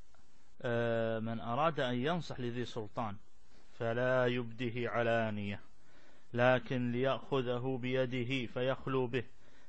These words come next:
فإن قبل منه فذاك، وإلا كان قد أدى الذي عليه. قيل لأسامة بن ز-، بن زيد:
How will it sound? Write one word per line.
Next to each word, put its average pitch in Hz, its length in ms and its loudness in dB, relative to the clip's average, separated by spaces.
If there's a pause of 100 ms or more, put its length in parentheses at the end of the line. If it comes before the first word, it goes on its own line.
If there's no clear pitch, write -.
(120)
فإن 127 260 4
قبل 117 420 0
منه 113 300 -2
فذاك، 143 480 2
وإلا 147 480 0
كان 127 340 2
قد 123 160 -2
أدى 120 300 0
الذي 113 360 0
عليه. 120 300 0 (1900)
قيل 202 520 6 (760)
لأسامة 156 800 4
بن 135 360 -2
ز-، 120 300 -4
بن 127 280 0
زيد: 156 300 4